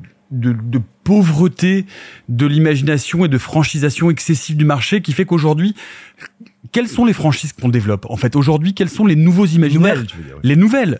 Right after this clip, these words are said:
Speaker 1: Les, quels sont les nouveaux imaginaires qu'on met sur le marché du cinéma grand public ? Quels sont les nouveaux imaginaires qu'on met sur, euh, le cinéma de divertissement, qui, euh, est pas un gros mot ?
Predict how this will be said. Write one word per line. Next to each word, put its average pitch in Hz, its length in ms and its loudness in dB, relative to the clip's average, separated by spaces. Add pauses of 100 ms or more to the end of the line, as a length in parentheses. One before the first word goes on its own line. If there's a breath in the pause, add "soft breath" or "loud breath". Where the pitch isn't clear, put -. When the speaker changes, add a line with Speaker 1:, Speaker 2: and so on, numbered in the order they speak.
(120)
Speaker 1:
Les, 139 240 0
quels 196 120 -2
sont 240 120 -2
les 190 100 4
nouveaux 170 260 4
imaginaires 156 680 2 (300 loud breath)
qu'on 156 140 0
met 175 220 2
sur 175 180 -2
le 147 80 0
marché 139 240 -2
du 156 100 0
cinéma 143 320 0
grand 127 160 0
public ? 127 420 0
Quels 143 140 -4
sont 190 120 -4
les 165 80 2
nouveaux 156 240 2
imaginaires 151 560 0 (340 loud breath)
qu'on 147 120 -2
met 160 220 2
sur, 185 400 0
euh, 123 120 -2 (260 loud breath)
le 135 120 0
cinéma 143 320 0
de 143 40 -2
divertissement, 135 640 0
qui, 151 300 -2
euh, 117 200 0
est 110 80 -6
pas 170 140 -2
un 147 120 2
gros 123 220 -2
mot ? 117 180 -4